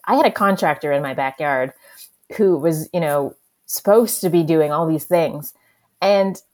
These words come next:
my lack of knowledge of some, you know, things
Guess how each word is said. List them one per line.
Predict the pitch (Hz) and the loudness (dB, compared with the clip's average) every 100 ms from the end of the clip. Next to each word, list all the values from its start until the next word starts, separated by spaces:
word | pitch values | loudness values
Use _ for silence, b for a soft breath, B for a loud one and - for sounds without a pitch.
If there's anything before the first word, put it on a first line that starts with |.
| - | -2
my | 190 208 - | 0 2 4
lack | 202 180 185 | 4 2 0
of | 175 | -2
knowledge | 170 143 151 190 226 190 | 2 2 4 4 2 0
of | 131 151 165 | -2 -2 -2
some, | 170 160 147 165 _ 220 | -2 -2 -6 -12 _ -2
you | |
know, | 196 156 170 - _ - - _ _ _ | 0 0 -4 -8 _ -20 -20 _ _ _
things | 185 202 277 349 | 4 4 2 0